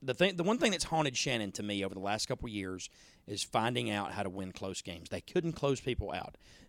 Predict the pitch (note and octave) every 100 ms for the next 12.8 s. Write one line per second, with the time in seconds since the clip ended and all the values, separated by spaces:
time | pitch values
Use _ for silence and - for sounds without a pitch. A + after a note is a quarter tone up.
0 | - A#2 G#3+ - G3 C3 A2+ G2+ F2+ -
1 | G#2 A2 G#2 - - E3+ E3 E3+ D#3+ D3+
2 | D3 C3+ C#3+ D3 C#3+ A#2 G2 B2 B2 -
3 | - - B2 C3+ B2+ D#3+ - - - _
4 | - - - - _ _ _ _ _ _
5 | _ - - D#3 F#3 G#3 - G#3+ A3+ F#3
6 | A#2+ A#2 D#3 F#3 G#3+ G3+ G#3 D#3+ D3 -
7 | - E3 F3+ C#3 C#3+ D#3+ D3 C#3+ D#3 C3+
8 | C#3+ D3 C#3+ C#3+ C3+ A#2 G2+ A2 A2 A#2+
9 | B2 B2+ B2 B2 B2 A2 A2 A2 G2+ _
10 | - - B2+ B2+ G2 G#2 A#2+ B2+ B2+ B2
11 | A#2 A#2+ - A2+ - G#2 F#2+ G#2 G#2+ A2+
12 | A#2 B2+ A2 - - G2 F#2+ F#2+